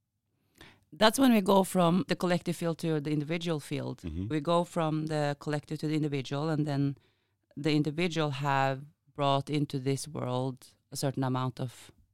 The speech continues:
Speaker 1: consciousness that we
Speaker 2: Mm-hmm.
Speaker 1: can access. Let's say I have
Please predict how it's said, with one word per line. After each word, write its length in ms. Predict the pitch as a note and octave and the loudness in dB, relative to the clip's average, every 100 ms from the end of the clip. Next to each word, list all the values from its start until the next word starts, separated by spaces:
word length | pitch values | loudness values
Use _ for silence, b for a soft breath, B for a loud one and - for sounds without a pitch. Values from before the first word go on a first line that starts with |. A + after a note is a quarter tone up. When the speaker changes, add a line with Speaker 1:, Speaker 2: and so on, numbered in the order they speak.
| _ _ _ - | _ _ _ -6
Speaker 1:
consciousness 840 | C3+ B2 C3+ - C3 B2 - - - | -4 -2 -6 -8 -8 -10 -14 -16 -8
that 140 | C#3+ | -6
we 80 | C3+ | -4
Speaker 2:
Mm-hmm. 100 | - | -4
Speaker 1:
can 320 | C3 A#2+ B2 - _ _ - | -4 -4 -8 -10 _ _ -2
access. 760 | B2+ - - D3 C#3+ - - _ _ _ _ _ _ _ _ _ _ _ _ - | -2 -2 -8 -8 -10 -12 -16 _ _ _ _ _ _ _ _ _ _ _ _ -2
Let's 140 | G3+ | -2
say 100 | G3+ - | 0 2
I 160 | F3+ | 2
have 440 | F#3 F#3 E3+ D#3+ | 2 2 0 -2